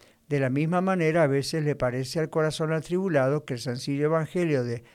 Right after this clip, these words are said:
"cree y vive" no es tan sencillo después de todo, porque le pide al pobre pecador que haga lo que no puede hacer. Para el creyente verdaderamente despierto espiritualmente, pero medio instruido,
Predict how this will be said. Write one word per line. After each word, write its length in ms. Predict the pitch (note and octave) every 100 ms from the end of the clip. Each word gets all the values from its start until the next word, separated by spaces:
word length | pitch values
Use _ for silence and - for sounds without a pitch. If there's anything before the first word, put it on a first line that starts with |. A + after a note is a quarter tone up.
| _ -
"cree 400 | D#3+ D#3+ D3 C#3
y 140 | D3
vive" 400 | E3+ E3 C#3 D#3
no 140 | D#3+ C3
es 120 | C3+
tan 180 | D3 D#3
sencillo 480 | F#3 E3 E3 D3 C#3+
después 320 | C#3 C#3+ D#3
de 100 | F#3
todo, 320 | F3+ D#3 E3
porque 300 | F#3 F3+ G#3
le 140 | F#3+
pide 260 | E3+ D3+ D3+
al 80 | D#3
pobre 320 | D3 C3+ C#3
pecador 520 | D#3+ D#3 D#3 C3+ C3+
que 120 | -
haga 220 | B2+ B2+ D3
lo 160 | D3
que 120 | C#3+
no 140 | A#2+ C#3
puede 300 | D#3+ D3+ G3
hacer. 340 | F3 C4 A#3 - _ - - - - - _
Para 220 | - C3 E3
el 60 |
creyente 540 | E3+ G3+ F#3+ F#3 F3+ F3
verdaderamente 680 | D3 C3+ C3 C#3 D#3 D3+
despierto 540 | D#3 C3+ - F3+ D#3+ C#3
espiritualmente, 920 | A#2 C3+ C#3+ F3 F#3+ F3 D#3+ D3+ E3
pero 300 | E3 A#2+ A2+
medio 360 | A2 A#2+ B2+ C#3
instruido, 680 | D3 - G3+ F#3 D#3+ D#3+